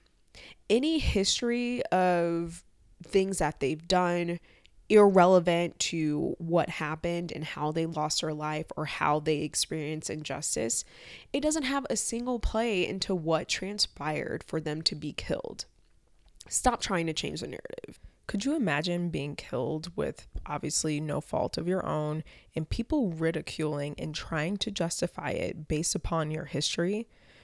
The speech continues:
whether criminal or not? To redirect the conversation, not just focusing on the horrific event that happened to you. Here's a quote from Quinta Brunson that I feel like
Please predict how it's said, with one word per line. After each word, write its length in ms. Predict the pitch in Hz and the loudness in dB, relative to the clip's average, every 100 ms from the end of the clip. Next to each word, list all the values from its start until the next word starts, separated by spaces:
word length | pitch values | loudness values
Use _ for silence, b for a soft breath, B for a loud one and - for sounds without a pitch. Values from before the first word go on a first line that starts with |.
| B | B
whether 320 | 180 175 208 | 4 4 6
criminal 460 | 208 - 196 175 160 | 2 2 2 2 2
or 100 | 156 | 0
not? 320 | 156 156 226 - _ b b b b b | -2 -2 -4 -8 _ b b b b b
To 120 | - 208 | 4 4
redirect 800 | 185 196 214 233 185 170 - | 4 0 2 0 0 -2 -4
the 60 | - | -8
conversation, 1120 | - 175 180 170 160 - 151 156 - 190 208 - B B | -6 -2 -2 -2 -2 -2 -2 -2 -2 -2 -4 -8 B B
not 320 | 170 170 - | -2 -2 -2
just 340 | - 285 - | -2 2 2
focusing 640 | - 180 233 220 175 160 156 | 4 4 4 2 2 0 -2
on 160 | 160 | -2
the 80 | 156 | -2
horrific 480 | 151 160 156 - 180 | 0 0 0 -2 -2
event 460 | 147 156 143 - | -2 0 -2 -2
that 160 | 151 147 | -4 -4
happened 480 | 160 160 151 151 151 | -4 -6 -4 -6 -6
to 220 | - 147 | -4 -6
you. 340 | - - - - _ _ _ _ _ _ | -6 -8 -8 -14 _ _ _ _ _ _
Here's 240 | - 269 | 0 0
a 60 | 294 | 0
quote 320 | - 208 196 | 0 0 0
from 340 | - 175 160 156 | -2 -2 -2 -4
Quinta 300 | - 170 202 | -6 -8 -8
Brunson 500 | - - - - - | -8 -6 -6 -6 -8
that 140 | - | -6
I 80 | 165 | -8
feel 200 | - - | -6 -6
like 380 | - 55 - | -4 -6 -10